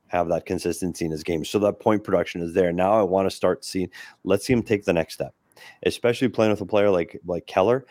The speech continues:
Y-, and I, I happened to watch, I know your hometown team, I watched DeBrincat and Kane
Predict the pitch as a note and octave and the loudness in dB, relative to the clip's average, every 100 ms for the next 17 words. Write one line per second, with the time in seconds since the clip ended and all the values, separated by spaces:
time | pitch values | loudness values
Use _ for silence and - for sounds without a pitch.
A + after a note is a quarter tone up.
0 | - _ - F2+ D2 F#2 F2+ F2 G2 F#2 | -20 _ -6 -4 0 0 0 2 0 -2
1 | F2 F#2+ F#2 E2+ E2+ F2+ - F2+ F2 E2+ | -2 -2 0 2 2 2 0 -2 -2 -4
2 | E2 F#2 F2+ E2+ _ G2+ F#2+ G2 F#2 - | -2 -2 -4 -8 _ -4 0 2 2 0
3 | A2 F#2 E2+ F2+ E2+ - F#2 E2+ G2+ F#2+ | 0 2 2 2 0 -4 -6 0 0 2
4 | G2 F2+ F#2 E2 - G2 G#2 G2 | 2 2 -2 -4 0 0 2 0